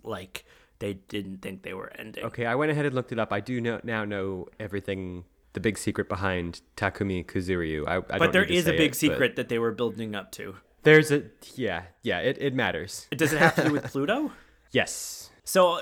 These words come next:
Speaker 1: right. So clearly they were heading in that direction and they just didn't get there.
Speaker 2: Yeah, there's also, like, more things that he, uh,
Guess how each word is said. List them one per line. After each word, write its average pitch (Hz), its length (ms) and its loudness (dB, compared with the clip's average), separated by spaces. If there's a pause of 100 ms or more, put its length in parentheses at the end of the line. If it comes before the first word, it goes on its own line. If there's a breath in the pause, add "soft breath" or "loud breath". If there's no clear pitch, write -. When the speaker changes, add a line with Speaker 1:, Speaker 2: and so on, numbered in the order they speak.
(120)
Speaker 1:
right. 151 300 2
So 160 160 0
clearly 240 640 4
they 160 160 4
were 151 160 4
heading 160 400 2
in 139 60 -2
that 123 200 0
direction 117 400 0
and 113 140 -2
they 113 100 -2
just 107 180 -6
didn't 98 260 -10
get - 200 -16
there. - 160 -16
Speaker 2:
Yeah, 107 160 4
there's 131 220 2
also, 156 260 4
like, 127 180 4
more 113 280 6
things 101 540 0
that 98 120 -4
he, 92 460 -4
uh, 87 360 0